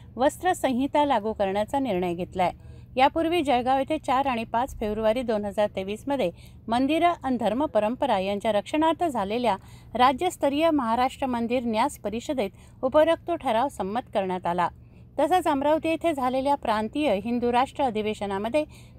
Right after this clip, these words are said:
याविषयी चर्चा आणि ठराव संमत झाला होता. त्यानंतर हिंदुत्वनिष्ठांच्या बैठकीमध्ये सुद्धा याविषयी निश्चय झाला. त्यानंतर महाराष्ट्र मंदिर महासंघाचे समन्वयक सुनील घनवट यांच्या उपस्थितीत झालेल्या बैठकीनंतर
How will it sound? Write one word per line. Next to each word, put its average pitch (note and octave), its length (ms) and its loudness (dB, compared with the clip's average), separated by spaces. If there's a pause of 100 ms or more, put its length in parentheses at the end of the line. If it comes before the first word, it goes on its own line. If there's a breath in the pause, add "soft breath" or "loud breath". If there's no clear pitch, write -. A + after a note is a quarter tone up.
याविषयी D4+ 580 2
चर्चा C4 320 0
आणि A#3+ 160 -4 (100)
ठराव A3 300 2
संमत A#3 440 -4
झाला F#3+ 180 -2
होता. F3+ 260 0 (440 soft breath)
त्यानंतर A#3+ 520 2 (560 soft breath)
हिंदुत्वनिष्ठांच्या D#4 1000 0
बैठकीमध्ये A#3 720 -2
सुद्धा B3 320 -2
याविषयी A3+ 480 0
निश्चय G3+ 380 -2
झाला. G3+ 300 0 (420 soft breath)
त्यानंतर D4 420 2
महाराष्ट्र D4 560 0
मंदिर C4+ 360 0
महासंघाचे A3 720 -2
समन्वयक A3+ 600 0 (320 soft breath)
सुनील D4+ 340 0
घनवट A#3 500 0
यांच्या A3 280 -2
उपस्थितीत D4+ 640 -2
झालेल्या A3 360 2
बैठकीनंतर G3+ 800 -2